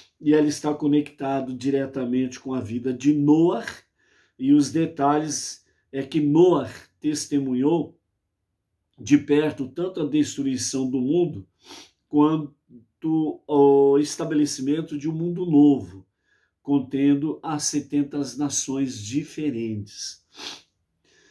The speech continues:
A outra oferenda foi a colher de ouro,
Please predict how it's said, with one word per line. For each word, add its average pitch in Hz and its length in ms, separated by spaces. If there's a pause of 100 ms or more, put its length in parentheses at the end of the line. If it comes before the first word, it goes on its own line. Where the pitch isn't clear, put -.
(180)
A 143 100
outra 170 320
oferenda 165 460
foi 156 240
a - 20
colher 143 540
de 131 200
ouro, 190 460